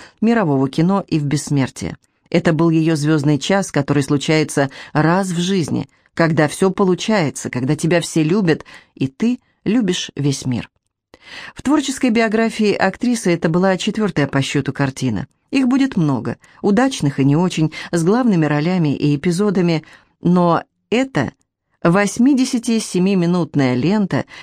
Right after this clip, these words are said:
не просто принесёт ей всемирную известность, а поставит в народной памяти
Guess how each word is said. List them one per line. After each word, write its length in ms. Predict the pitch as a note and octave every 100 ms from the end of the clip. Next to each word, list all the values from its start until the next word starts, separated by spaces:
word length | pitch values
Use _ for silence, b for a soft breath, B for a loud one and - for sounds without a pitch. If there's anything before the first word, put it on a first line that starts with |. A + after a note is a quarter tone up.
| B
не 120 | G3+
просто 360 | G3 A#3 A#3 E3
принесёт 460 | D#3+ D#3 D3+ D3+
ей 140 | C#3+ D3
всемирную 720 | - G3+ F#3+ D#3+ E3 C#3+ D#3+
известность, 520 | C#3+ C#3+ C3+ C3+ - B B
а 140 | D#3
поставит 580 | D#3 C#3+ - G3 F3+ F3
в 120 | - C#3
народной 400 | C3+ C3 C3+ C3+
памяти 600 | D#3+ F#3+ F3+ C#3 B2+